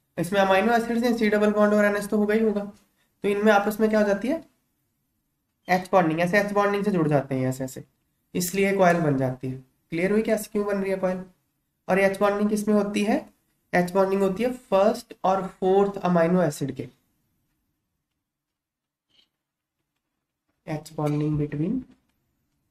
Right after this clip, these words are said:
first and fourth amino acid।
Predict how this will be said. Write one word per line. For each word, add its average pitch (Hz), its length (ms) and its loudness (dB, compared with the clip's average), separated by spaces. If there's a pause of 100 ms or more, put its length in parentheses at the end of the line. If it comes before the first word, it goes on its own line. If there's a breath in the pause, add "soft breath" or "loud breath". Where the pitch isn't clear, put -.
(1800)
first 156 480 -2 (920)
and 156 440 -2 (1600)
fourth 170 520 -2 (1300)
amino 147 420 -2
acid। 143 340 -12